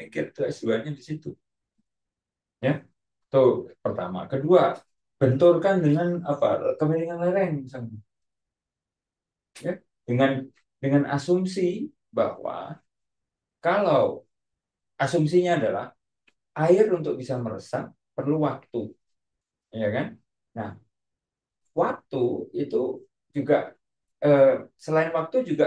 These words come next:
kemiringan lereng kan. Dikasih waktu lama, kalau kemiringan lerengnya terjal ya air nggak akan meresap juga kan. Dia mengalir ke bawah dulu, ya kan? Nah, itu. Jadi pakai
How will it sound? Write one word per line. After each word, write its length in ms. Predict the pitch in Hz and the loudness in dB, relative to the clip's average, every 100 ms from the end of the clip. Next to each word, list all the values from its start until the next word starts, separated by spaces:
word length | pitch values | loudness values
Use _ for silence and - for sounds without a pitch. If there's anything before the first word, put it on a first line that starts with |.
| 151 | 0
kemiringan 380 | 151 147 147 156 | -2 0 0 -2
lereng 220 | 160 135 120 | -2 -4 -8
kan. 80 | 147 _ _ _ - | -14 _ _ _ -8
Dikasih 320 | 120 143 156 147 | 0 0 2 0
waktu 180 | 147 160 156 | 2 6 6
lama, 200 | 156 196 175 | 6 4 4
kalau 180 | 156 - - | 4 2 0
kemiringan 460 | 147 151 147 151 151 | 0 2 2 0 2
lerengnya 340 | 151 151 156 156 | 2 2 0 -4
terjal 280 | 151 147 202 | -6 -2 0
ya 40 | 170 | 2
air 100 | 160 180 | 2 0
nggak 120 | 117 | 0
akan 120 | 131 127 | -2 -2
meresap 280 | 127 127 139 196 | -2 -2 -4 -4
juga 140 | 143 147 | -6 -6
kan. 100 | - _ _ _ _ | -8 _ _ _ _
Dia 100 | 127 151 | -2 0
mengalir 340 | 139 120 135 131 | 0 0 -2 -4
ke 60 | 127 | -2
bawah 220 | 113 113 117 | 0 2 0
dulu, 180 | 156 151 127 - _ _ - | -2 -2 -4 -8 _ _ -14
ya 60 | 113 | -10
kan? 100 | 143 - _ _ _ _ _ _ _ _ | -10 -12 _ _ _ _ _ _ _ _
Nah, 100 | - 127 | -4 -4
itu. 140 | 156 139 123 _ _ _ _ _ _ _ _ | -2 -6 -8 _ _ _ _ _ _ _ _
Jadi 180 | - 143 156 - | -2 -2 -2 -8
pakai 280 | - - 160 | -20 -6 -4